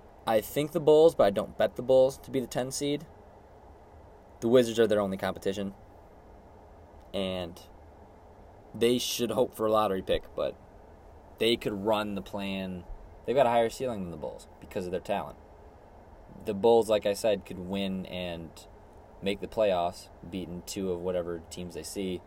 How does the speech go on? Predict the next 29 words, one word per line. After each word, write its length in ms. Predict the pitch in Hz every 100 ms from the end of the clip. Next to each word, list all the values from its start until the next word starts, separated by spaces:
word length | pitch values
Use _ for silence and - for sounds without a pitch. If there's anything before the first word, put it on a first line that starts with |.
| - - - - - -
So 200 | - 147
could 160 | 156 135
the 80 |
Wizards, 400 | 135 135 101 78
and 100 | -
the 40 | 98
Wizards 280 | 104 98 -
could 160 | 98
do 160 | 101 104
that, 420 | 95 92 80 - - - - 90
like, 220 | 82 - -
even 280 | 98 95 95
more 180 | 92 85
handily. 480 | 92 85 67 64 - - - - - - - - - - - - - - -
Don't 240 | 82 -
think 180 | - 87
the 80 | 76
Wizards 340 | 85 87 80
can 240 | - 85 87
win 340 | 98 92 87
as 200 | - 87
a 60 | 85
seven 300 | - 95 90
or 80 | 87
eight 140 | 92
seed 380 | - 95 90 -
in 100 | 95
the 60 | 82
playoffs, 560 | - 123 120 107 101